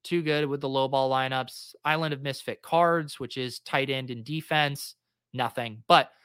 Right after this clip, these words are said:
look, yeah, if I can keep, uh, you know, binking, uh, some of these finishes, it's, uh, definitely paying already for the secondary purchases. So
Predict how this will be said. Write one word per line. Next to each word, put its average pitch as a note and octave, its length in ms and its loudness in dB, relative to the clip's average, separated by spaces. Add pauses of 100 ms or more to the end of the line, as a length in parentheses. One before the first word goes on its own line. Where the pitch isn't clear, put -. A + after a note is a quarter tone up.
(400)
look, G#3 260 4
yeah, C#3 300 6
if C#3+ 80 -8
I F#3+ 100 4
can C#4+ 160 -6
keep, A3 360 -2
uh, D3 460 6 (220)
you C#3 100 -4
know, B2+ 140 -2
binking, D3 720 -2 (120)
uh, B2+ 460 -2 (180)
some D#3+ 220 -4
of D3+ 80 -2
these D3 500 -2
finishes, C3 720 -4
it's, C#3+ 300 -4
uh, B2+ 160 0
definitely F3+ 460 2
paying C#3+ 640 -6
already C3 440 0
for B2+ 520 -2 (380)
the D#3+ 80 -2
secondary D3+ 540 4
purchases. B2+ 600 -6
So B2 240 0